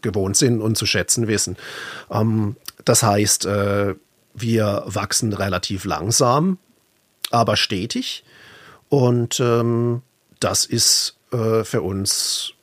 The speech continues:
der, der richtige Weg. Ähm, man könnte das natürlich, äh, mehr oder weniger dann auch als Lifestyle-Business bezeichnen. Ähm, und, äh,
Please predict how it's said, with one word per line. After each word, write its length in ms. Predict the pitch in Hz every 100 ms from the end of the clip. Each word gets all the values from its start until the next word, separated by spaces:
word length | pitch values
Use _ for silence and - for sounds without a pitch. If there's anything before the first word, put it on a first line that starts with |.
| _ _ -
der, 320 | 101 101 101
der 180 | 101 104
richtige 460 | 95 - 104 101 82
Weg. 340 | 64 - - - - - - -
Ähm, 640 | 98 95 95 95 95 95 - _ _ _ _ -
man 240 | 104 98
könnte 320 | - 107 160
das 180 | 175 -
natürlich, 640 | 165 120 113 135 - - -
äh, 380 | 123 117 113 107
mehr 180 | 104 107
oder 140 | 110
weniger 200 | 104 107
dann 160 | 101 104
auch 220 | 95 110
als 180 | 98 -
Lifestyle-Business 1200 | 92 76 117 - 156 151 165 151 175 165 - - -
bezeichnen. 800 | - 143 160 143 151 160 151 147 - - - - -
Ähm, 640 | 131 123 117 117 117 120 - _ _ _ - _ _ _ _ -
und, 380 | 127 113 104 117
äh, 340 | 107 107 101